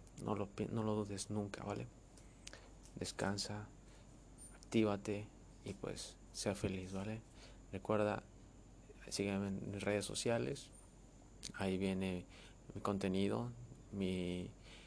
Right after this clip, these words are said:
mi marca de lo que viene siendo Live Life, donde te va a ayudar a tu crecimiento potencial y que la verdad lo hago con mucho gusto, con amor, ¿sí? Así que... Nada, cuídense mucho, cracks, y bendiciones,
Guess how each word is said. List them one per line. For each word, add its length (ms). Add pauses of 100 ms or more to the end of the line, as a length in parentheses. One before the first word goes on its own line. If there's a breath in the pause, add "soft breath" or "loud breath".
(200 loud breath)
mi 100
marca 400
de 160
lo 140
que 140
viene 260
siendo 400
Live 380
Life, 300 (320)
donde 200
te 140
va 80
a 20
ayudar 420
a 60
tu 160
crecimiento 560
potencial 600 (640 loud breath)
y 60
que 120
la 60
verdad 220
lo 100
hago 160
con 160
mucho 240
gusto, 320
con 140
amor, 320 (640)
¿sí? 320 (580 loud breath)
Así 160
que... 400 (720)
Nada, 320 (560)
cuídense 360
mucho, 340
cracks, 400
y 220 (100)
bendiciones, 880